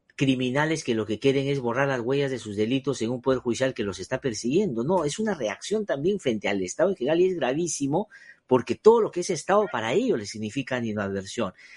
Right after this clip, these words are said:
Y lo otro que quería incorporar, este, Carmen, para preguntarte es lo que decía Marcela hace un rato. Por supuesto que las insti-,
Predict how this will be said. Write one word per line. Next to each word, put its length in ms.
Y 100
lo 80
otro 140
que 140
quería 180
incorporar, 640
este, 400
Carmen, 280
para 200
preguntarte 480
es 60
lo 100
que 80
decía 180
Marcela 360
hace 160
un 160
rato. 400
Por 140
supuesto 420
que 200
las 240
insti-, 340